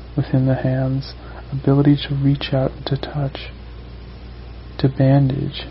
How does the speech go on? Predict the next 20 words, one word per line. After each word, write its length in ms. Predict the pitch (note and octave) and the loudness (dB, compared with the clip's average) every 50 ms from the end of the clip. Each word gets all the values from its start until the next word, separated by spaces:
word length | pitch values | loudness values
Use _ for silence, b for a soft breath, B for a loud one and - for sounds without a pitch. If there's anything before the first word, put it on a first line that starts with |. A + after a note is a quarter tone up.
| - | -8
and 180 | D#3+ C#3 C3+ C3 | -6 -6 -4 -4
to 100 | - C3 | -4 -6
caress. 640 | - - C3+ C3 C3 C3+ C3+ C3 C3 - - - - - - - - - - - - - - - - - - - - - - - - - - - - - - - - - - - - - - - - - - - - - - - - - - - - - - - - - - - - - - - - - - - - - - - - - - - - - | -4 -4 -4 -4 -2 -4 -4 -4 -6 -8 -12 -14 -14 -16 -16 -16 -16 -16 -16 -16 -16 -16 -16 -16 -16 -16 -16 -16 -16 -16 -16 -16 -16 -16 -16 -16 -16 -16 -16 -16 -16 -16 -16 -16 -16 -16 -16 -16 -16 -16 -16 -16 -16 -16 -16 -16 -16 -16 -16 -16 -16 -16 -16 -16 -16 -16 -16 -16 -16 -16 -14 -14 -14 -14 -16 -16 -16 -16 -16 -16 -16 -16 -16 -16 -16 0
Feel 220 | - D3+ D3 D3+ D3+ | 4 6 8 8 8
the 180 | D3+ E3 D3 C#3+ | 8 8 8 8
aliveness 720 | C#3 C3+ C3+ C3+ C#3 C#3 C#3+ C#3+ C#3 - C#3 B2+ - - - | 6 6 4 4 4 4 4 4 2 2 0 0 0 -2 -6
of 80 | C3+ C3 | -4 -2
the 100 | - C3 | 0 -2
hands, 600 | - - C3+ C3+ C3 B2+ C3 C3 C3+ C3+ - - - - - - - - - - - - - - - - - - - - - - - - - | 0 0 0 0 0 0 0 -2 -2 -4 -6 -10 -14 -16 -16 -16 -16 -16 -16 -16 -16 -16 -16 -16 -16 -16 -16 -16 -16 -16 -16 -16 -16 -14 -12
scintillating 840 | - - - - - D3+ D3 D3 - - C3+ C3 C3 C3 C3 C3 C3+ | -10 -10 -8 6 8 8 8 8 6 2 2 2 2 2 0 0 -2
in 300 | C3+ C3+ C3+ C3+ C3+ C#3 - - | -2 -2 -2 -2 -2 -4 -4 -4
each 260 | C3+ C3+ - - - - | -4 -4 -4 -6 -10 -6
palm. 420 | - C3 B2+ C3 C3 B2+ C3 C3+ - - - - - - - - - - - - - - - - - - - - - - - - - - - - - - - - - - - - - - - - - - - - - - - - - - - - - - - - - - - - - - - - - - | -2 -2 -2 0 -2 -2 -4 -6 -8 -10 -14 -16 -16 -16 -16 -16 -16 -16 -16 -16 -16 -16 -16 -16 -16 -16 -16 -16 -16 -16 -16 -16 -16 -16 -16 -16 -16 -16 -16 -16 -16 -16 -16 -16 -16 -16 -16 -16 -16 -16 -16 -16 -16 -16 -16 -16 -16 -16 -16 -16 -16 -16 -16 -16 -16 -16 -16 -16 -16 -16 -16 -14 -4 2
Notice 480 | C3+ C#3 C#3+ C#3+ C3+ B2+ C3 - - - - | 6 8 8 10 8 8 4 2 -4 -4 -2
how 80 | C3 | -2
the 180 | C3 - C3 C3+ | 0 0 0 0
arms 440 | C3+ C3+ C3+ C3 C3 C3 C3+ C3+ - | 0 2 2 2 2 2 0 0 -2
embrace 360 | C3 C3 - C3+ C3 C3 - | -4 -4 -4 -4 -4 -4 -4
the 260 | - - - - - | -6 -12 -14 -10 -6
body. 300 | C3+ C3 C3 - C3+ C3 | -4 -4 -2 -2 -4 -4